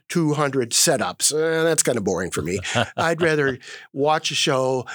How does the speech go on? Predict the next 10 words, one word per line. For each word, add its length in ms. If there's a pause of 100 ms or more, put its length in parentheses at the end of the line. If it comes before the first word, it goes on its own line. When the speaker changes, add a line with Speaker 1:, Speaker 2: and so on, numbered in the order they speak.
(140)
Speaker 1:
watch 400
a 60
rehearsal, 560
and 160
then 140
come 320
and 300
shoot 320
a 40
rehearsal 680